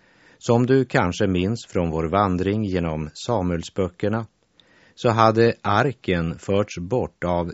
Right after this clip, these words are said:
filisteerna under domartiden. Men alla städer dit filisteerna förde Israels ark drabbades av olyckor och stora svårigheter.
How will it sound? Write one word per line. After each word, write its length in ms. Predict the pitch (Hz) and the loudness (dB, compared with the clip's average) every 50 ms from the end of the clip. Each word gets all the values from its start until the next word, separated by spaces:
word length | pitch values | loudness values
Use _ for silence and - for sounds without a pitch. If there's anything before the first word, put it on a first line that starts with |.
| - | -10
filisteerna 1000 | - - 95 90 107 113 110 - - 87 87 87 87 85 85 80 80 78 76 73 - | -8 -6 -4 -2 -2 -4 -4 -4 -4 -2 0 0 0 0 0 -2 -4 -4 -6 -8 -8
under 480 | - 98 87 87 80 82 78 80 78 | -6 -4 -4 -2 -2 -2 -4 -4 -6
domartiden. 920 | 73 80 101 107 95 78 76 80 - - 85 80 78 85 90 90 98 98 - _ _ _ _ _ _ _ _ _ _ _ _ _ _ _ _ _ _ _ - - | -6 -4 -4 -4 -2 -4 -6 -6 -6 -8 -8 -8 -8 -8 -8 -10 -10 -10 -16 _ _ _ _ _ _ _ _ _ _ _ _ _ _ _ _ _ _ _ -20 -6
Men 220 | - 117 117 120 135 | 0 2 4 6 6
alla 300 | 156 143 123 131 151 156 | 6 6 6 4 2 0
städer 580 | - - - 107 101 98 95 101 113 135 139 | -2 -2 -2 0 2 2 2 2 0 0 0
dit 360 | 107 92 98 90 82 85 - - - | 0 0 0 -2 -2 -4 -10 -14 -8
filisteerna 920 | - 104 92 101 107 - - - 87 92 101 104 98 87 87 80 76 76 | -6 -2 -2 -2 -2 -4 -4 -4 -2 0 0 0 0 0 -2 -2 -4 -6
förde 580 | - - - 113 104 85 82 80 95 131 135 - - | -8 -6 -4 -2 0 0 0 0 -2 -4 -4 -4 -6
Israels 600 | 147 135 95 78 - 82 85 82 80 78 - - | -6 -6 -6 -6 -6 -4 -4 -4 -4 -4 -6 -8
ark 480 | 80 78 76 69 67 - _ - - _ _ _ _ _ _ _ _ _ _ | -8 -6 -8 -8 -12 -16 _ -20 -20 _ _ _ _ _ _ _ _ _ _
drabbades 680 | - 98 98 98 95 82 73 82 82 80 85 80 - - | -2 0 2 2 2 0 -2 -2 -2 -2 -2 -4 -4 -6
av 240 | 73 73 67 64 - - | -8 -8 -8 -10 -12 -8
olyckor 1080 | 101 104 110 113 98 82 80 78 76 78 90 90 - _ _ _ - 80 78 76 71 | -4 -4 -2 -2 -4 -4 -6 -6 -4 -4 -4 -4 -6 _ _ _ -10 -8 -8 -6 -6
och 240 | 69 65 65 64 - | -8 -10 -12 -14 -16
stora 560 | - - - - 104 117 98 80 80 80 78 | -18 -10 -6 -4 -2 -2 -2 -2 -2 -4 -4
svårigheter. 920 | - - 80 92 95 87 80 80 71 78 82 82 85 - - - 90 - | -6 -8 -6 -6 -4 -4 -6 -8 -8 -8 -8 -10 -10 -10 -12 -12 -14 -14